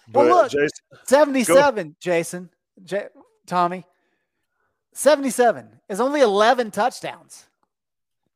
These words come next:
Speaker 2: And that
Speaker 1: So you're
Speaker 2: dude, what was that? Uh, that, that guy did it. S M U guy did that,
Speaker 1: Right.
Speaker 2: didn't he?
Speaker 1: Um, so it's not, it's not that far-fetched.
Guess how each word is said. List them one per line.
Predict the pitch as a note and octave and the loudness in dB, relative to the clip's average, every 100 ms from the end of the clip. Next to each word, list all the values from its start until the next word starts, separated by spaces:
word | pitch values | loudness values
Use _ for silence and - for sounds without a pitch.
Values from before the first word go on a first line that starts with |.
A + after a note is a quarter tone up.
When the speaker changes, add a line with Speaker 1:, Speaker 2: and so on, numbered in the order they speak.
| _ _ _ _ _ | _ _ _ _ _
Speaker 2:
And | A2 A#2+ | -12 -8
that | D#3 | -6
Speaker 1:
So | C#3+ | -4
you're | C#3 C3 B2 | -4 -4 -8
Speaker 2:
dude, | G#2+ _ _ _ _ _ _ _ _ - | _ _ _ _ _ _ _ _ _ -10
what | D#3 | -8
was | C#3+ B2 | -8 -6
that? | C3+ C3 A#2 | -2 -2 -2
Uh, | G#2+ G#2 | -2 -2
that, | A#2+ D3 B2+ B2 | -4 -4 -6 -8
that | F3+ | -6
guy | F3+ F3+ | -4 -2
did | F#3 G#3+ | -2 -2
it. | B2+ C#3 | -4 -6
S | E3 | -6
M | F#3 G3 | -8 -10
U | F#3+ | -6
guy | F3 | -6
did | E3 G3 C#3+ | -4 -6 -6
that, | G2+ - _ _ _ | -8 -10 _ _ _
Speaker 1:
Right. | F3+ G3 C#4+ | -14 -12 -10
Speaker 2:
didn't | E3 D#3 | -14 -18
he? | C#3 _ _ _ _ _ _ _ _ _ _ - | _ _ _ _ _ _ _ _ _ _ _ -12
Speaker 1:
Um, | D3+ C#3 C3 B2 A2+ _ _ _ | -10 -10 -12 -18 -20 _ _ _
so | - F#3+ | -14 -12
it's | F3+ | -8
not, | C#4+ D4 - | -8 -8 -16
it's | G3+ - | -20 -12
not | C4+ G3+ | -12 -10
that | G#3+ - | -12 -12
far-fetched. | D3 B2 B2+ - _ | -14 -14 -20 -20 _